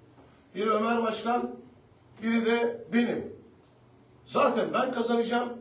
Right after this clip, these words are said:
oyunuzu bana verin. Ben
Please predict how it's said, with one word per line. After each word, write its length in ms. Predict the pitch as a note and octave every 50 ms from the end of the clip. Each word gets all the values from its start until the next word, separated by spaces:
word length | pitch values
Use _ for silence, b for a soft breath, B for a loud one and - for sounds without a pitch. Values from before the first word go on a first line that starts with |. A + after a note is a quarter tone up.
| - - - - - - - - - -
oyunuzu 460 | - A#3 B3 A#3+ A#3 A3+ A3+ C4+ B3
bana 240 | A#3 A#3+ A#3+ B3+ A#3+
verin. 380 | A3 F#3 - - - - - - - - - - - - _ _ - - - - - _ _ _ _ - - _ _ _ _ _ _ _ _ _ - - _ -
Ben 360 | A#2 B2+ G#3 A#3+ B3 - -